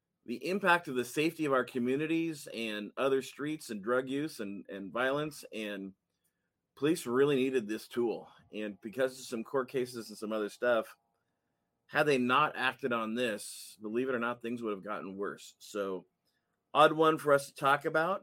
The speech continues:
but, uh, this job, this bill, uh, that they needed to come back in a special session for will increase emphasis on, uh, treatment and other services other than jail time, but give us that much needed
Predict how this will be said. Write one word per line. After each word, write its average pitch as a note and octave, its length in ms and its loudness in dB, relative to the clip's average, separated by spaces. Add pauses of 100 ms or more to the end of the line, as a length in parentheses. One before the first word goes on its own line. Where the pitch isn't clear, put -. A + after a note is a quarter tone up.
but, A2+ 320 0
uh, G#2+ 280 2
this B2 200 -2
job, B2+ 500 2 (220)
this C3 240 -2
bill, C3 520 4
uh, A2 220 0
that G#2 160 -8
they A2 100 -6
needed B2+ 260 -4
to A2 40 -12
come B2+ 200 -4
back A#2+ 280 0
in B2 60 -4
a A2 40 -6
special G#2+ 320 -8
session A#2+ 380 -8
for C#3+ 320 -6 (640)
will C#3+ 240 6
increase D3 500 -2
emphasis D3+ 560 -4 (100)
on, A2+ 360 -2
uh, G2+ 180 -4
treatment D3 540 -2
and G#2+ 120 -2
other A#2 200 0
services C#3 560 -8
other G2+ 140 -6
than F#2+ 160 -10
jail A#2 240 -4
time, D3+ 400 -6 (640)
but A#2+ 180 4
give C#3+ 200 4
us C3 100 0
that B2 180 2
much B2 420 -2
needed A#2 380 0